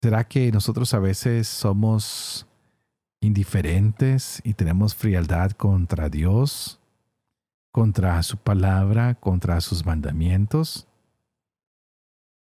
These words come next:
Josías hizo que para la palabra de Dios se despertara un nuevo amor, un gran respeto.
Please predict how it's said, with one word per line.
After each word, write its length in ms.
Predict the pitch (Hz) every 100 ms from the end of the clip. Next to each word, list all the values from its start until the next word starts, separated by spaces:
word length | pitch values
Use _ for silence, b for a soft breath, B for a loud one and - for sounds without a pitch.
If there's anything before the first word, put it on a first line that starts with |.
| -
Josías 840 | 113 - 139 151 165 - - - _ _ -
hizo 340 | 113 - 123
que 640 | - 113 101 92 87 82 - _
para 220 | 110 98
la 80 | 98
palabra 420 | 101 101 110 120
de 80 | 117
Dios 280 | 110 139 156
se 120 | 127
despertara 480 | 104 - 87 101 107
un 100 | 107
nuevo 220 | 104 98
amor, 400 | 87 87 73 - _ _ _ _ _ _ -
un 240 | 123 110
gran 300 | 101 98 95
respeto. 680 | 98 95 - 113 107 90